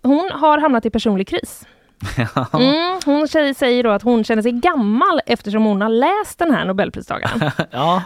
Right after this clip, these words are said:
Speaker 1: Och att hon liksom, eh, hellre vill att det ska vara någon som får det som hon inte känner till.
Speaker 2: Ja, jag förstår. För jag får lite personlig kris. Jag har inte tänkt på det på det sättet, men när hon säger det. Och
Speaker 1: Mm.
Speaker 2: inte för att jag har läst då, för det har jag inte, men att jag känner till.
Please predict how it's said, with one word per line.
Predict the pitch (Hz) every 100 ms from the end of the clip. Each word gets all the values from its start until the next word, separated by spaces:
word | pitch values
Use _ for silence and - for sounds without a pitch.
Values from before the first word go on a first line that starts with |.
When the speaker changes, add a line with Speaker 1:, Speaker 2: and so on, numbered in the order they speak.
| -
Speaker 1:
Och | 247 214
att | 262 247
hon | 233 220
liksom, | 220 202 202 202 -
eh, | 214 202 196 202
hellre | 220 247 208 233 330
vill | 254 196
att | 170 190
det | 196
ska | 180
vara | 202 190
någon | 185 170
som | 165 185
får | - 165
det | 160 160
som | - 214
hon | 214 202 190
inte | 226 196
känner | 196 190
till. | 320 - 175
Speaker 2:
Ja, | - 113 123 131
jag | 135
förstår. | 131 147 123
För | 120
jag | 123
får | 175
lite | 165
personlig | 139 131 123 107
kris. | - 110 92
Jag | 117
har |
inte | 131 117
tänkt | 151 170
på | 113
det |
på | 107
det | 95
sättet, | 98
men | 101 101
när | 98 92
hon | 95
säger | - 101 90 95
det. | 135 92 87 -
Och | 226
Speaker 1:
Mm. | 269 294 311
Speaker 2:
inte | 139
för | 127
att | 123
jag |
har | 120
läst | 127 131 120
då, | 90
för | 98
det |
har | 107 107
jag |
inte, | 120 92
men | 98
att | 95
jag | 92
känner | 107 95 98
till. | - - 120 78